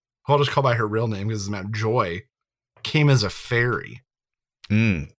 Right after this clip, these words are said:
Speaker 1: And she brought a sack with her that she called fairy dust,
Speaker 2: Oh,
Speaker 1: which
Speaker 2: no.
Speaker 1: was really a bag filled with coarse cut translucent glitter,
Speaker 2: <laughs>
Speaker 1: which she threw at people by the handful.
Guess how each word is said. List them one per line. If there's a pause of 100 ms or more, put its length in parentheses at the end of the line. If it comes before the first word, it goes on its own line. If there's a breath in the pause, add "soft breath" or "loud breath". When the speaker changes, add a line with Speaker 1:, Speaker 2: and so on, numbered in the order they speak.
(100)
Speaker 1:
And
she
brought
a
sack
with
her
that
she
called
fairy
dust,
Speaker 2:
Oh,
Speaker 1:
which
Speaker 2:
no.
Speaker 1:
was
really
a
bag
filled
with
coarse
cut
translucent
glitter,
Speaker 2:
<laughs>
Speaker 1:
which
she
threw
at
people
by
the
handful.